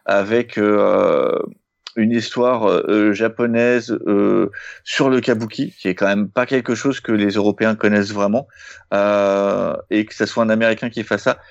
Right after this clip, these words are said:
du coup, je trouve que c'est un super mix du, des, des trois. Et en plus, c'est, c'est, enfin, kabuki, quoi.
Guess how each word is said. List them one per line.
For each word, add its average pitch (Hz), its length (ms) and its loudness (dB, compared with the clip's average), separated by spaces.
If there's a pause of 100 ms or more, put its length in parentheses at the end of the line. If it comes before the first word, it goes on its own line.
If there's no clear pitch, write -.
(160)
du 151 100 -2
coup, 151 120 0
je 147 60 -6
trouve 135 140 -2
que 113 120 -2
c'est - 120 -4
un 104 60 2
super - 340 -2
mix 117 300 -2
du, 101 420 0
des, 98 220 2
des 104 160 2
trois. 101 320 0
Et 101 220 4
en 98 160 0
plus, 147 140 -2
c'est, 98 300 -4
c'est, - 280 -12 (680)
enfin, 107 120 -8 (1500)
kabuki, 143 440 0
quoi. - 300 0